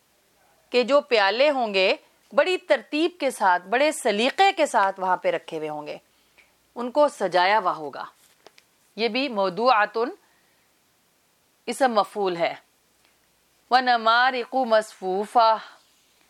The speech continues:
و نمارق، نون میم را قاف رباعی ہے اس کا روٹ، چار حرفی، نمرقتن واحد ہے اور نمارق جمع ہے۔ اور اس کے معنی ہے وسائد۔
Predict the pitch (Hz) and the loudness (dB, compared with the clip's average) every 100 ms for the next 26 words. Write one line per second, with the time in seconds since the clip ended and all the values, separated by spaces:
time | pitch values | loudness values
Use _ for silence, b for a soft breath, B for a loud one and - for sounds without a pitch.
0 | _ _ _ - 233 254 247 240 269 302 | _ _ _ 0 0 2 2 2 2 0
1 | 294 269 415 - 220 233 247 247 220 214 | -4 -6 -8 -12 -6 -4 -2 -4 -4 -2
2 | 202 190 196 - 185 196 214 - 185 190 | 2 2 2 0 2 2 -2 -8 -8 0
3 | 185 202 233 226 196 - 175 165 160 - | 2 2 0 -2 -4 0 2 2 0 -6
4 | 180 233 330 - b b b b b b | -6 -4 -6 -10 b b b b b b
5 | _ _ - 220 202 214 196 - 277 349 | _ _ 0 2 2 0 -4 -2 -6 -6
6 | - 208 196 202 294 320 320 302 262 247 | -12 -14 -8 -2 0 2 2 2 -2 0
7 | 196 165 151 _ _ 170 180 220 254 285 | -4 -4 -12 _ _ 0 0 0 0 0
8 | 285 - 196 185 185 185 190 196 240 185 | 0 0 -2 0 -2 0 0 0 -4 -8
9 | 160 165 202 240 262 294 b b b b | -4 -2 0 0 -2 -4 b b b b
10 | b _ - 277 311 339 294 294 311 339 | b _ -2 0 0 -2 0 0 0 0
11 | 294 214 - 180 165 170 | 0 0 2 2 2 -2